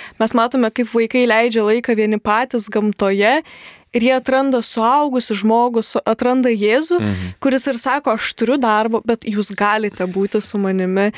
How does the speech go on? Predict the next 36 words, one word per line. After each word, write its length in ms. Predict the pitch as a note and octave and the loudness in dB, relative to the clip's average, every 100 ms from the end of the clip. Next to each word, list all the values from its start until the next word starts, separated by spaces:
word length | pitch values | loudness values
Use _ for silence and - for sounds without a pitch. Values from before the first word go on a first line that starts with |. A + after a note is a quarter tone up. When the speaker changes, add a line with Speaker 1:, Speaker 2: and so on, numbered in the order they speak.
| - - | -10 -10
Speaker 1:
jūs 100 | F#3+ | -6
galite 400 | G3 G#3 A#3+ A#3+ | -2 -2 -2 0
man 200 | A3+ G#3+ | 0 0
padėti.“ 640 | G#3 G3 G3 G3 A3+ B3 A3+ - - _ - | 0 0 2 0 0 -2 -4 -12 -20 _ -2
Ir 200 | G#3 G#3 | 2 2
Jėzus 580 | - G#3+ A#3 A#3 A3 - | 0 2 2 0 -4 -6
įtraukia 540 | - A3+ A3 A#3+ A#3 G#3+ | -2 0 2 0 0 2
juos 300 | G#3 A3+ G#3+ | 2 0 -4
į 40 | |
savo 360 | - A#3+ A3+ A3+ | -6 -2 0 0
darbą 640 | G3 G3 B3+ C4+ A#3+ A#3 - - - - | 2 2 2 2 0 0 -4 -20 -14 -4
ir 80 | A3+ | -2
tarsi 400 | - A#3+ A#3 A#3+ | 0 -2 -2 -4
parodo, 540 | - G#3+ G#3+ A3 A3+ | -2 2 2 2 0
kad 240 | - A3 - - - | 0 -4 -4 -10 -4
aš 260 | G#3+ - | -2 0
noriu, 460 | A3 A3+ A#3+ B3 A#3 | 2 4 2 2 0
kad 200 | - G3+ | -2 -4
jūs 240 | G3 G3 | -2 -2
būtumėt 580 | F#3 F#3+ G3+ - C#4 C#4+ | -2 0 0 2 0 0
su 120 | - | -4
manim, 400 | C4 C4+ C4 C#4 C#4+ - - - | -4 -2 0 -2 -6 -14 -20 -8
kad 180 | G3+ G#3+ | -4 0
Speaker 2:
Mhm. 60 | |
Speaker 1:
man 200 | A3 A3+ | 2 0
padėtumėt 800 | A#3 G#3 G3 G3+ A3+ C4+ B3 B3 - - _ _ _ | 0 0 2 0 0 0 0 -2 -10 -20 _ _ _
ir 300 | - A3+ G#3+ | -2 2 2
jūs 360 | G#3 A3 A3+ A3+ - | 0 2 0 0 -2
esat 420 | A3 B3 G#3+ - | -2 -2 -4 -4
reikalingi 680 | G3+ G3 G3+ A3 C#4+ A#3+ F#3 | -4 -2 0 2 4 2 0
šitoj 400 | - - G#3+ G#3+ | -4 -2 0 0
Speaker 2:
Mhm. 100 | G3+ | 0
Speaker 1:
išganymo 600 | F#3+ F#3+ G3+ A3+ A3 G3+ | -2 0 0 2 0 0
istorijoj 600 | F#3+ - - G#3 A#3 G#3 - | -2 -4 -2 0 2 0 0
kaip 260 | - A3+ - | -2 -2 0
vaikai. 720 | G3+ F3 F#3 - C#4+ A3 F#3 | 0 0 -2 0 2 2 0